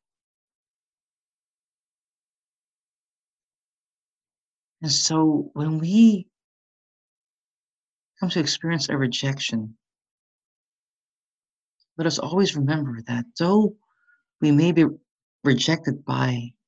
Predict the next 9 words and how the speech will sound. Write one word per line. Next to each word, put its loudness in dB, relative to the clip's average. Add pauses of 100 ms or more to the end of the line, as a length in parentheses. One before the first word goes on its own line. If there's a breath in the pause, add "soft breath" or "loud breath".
(560)
our -2
friends 0 (600)
or -2
our 2
coworkers 0
or 0
our 2
colleagues 0
or, -4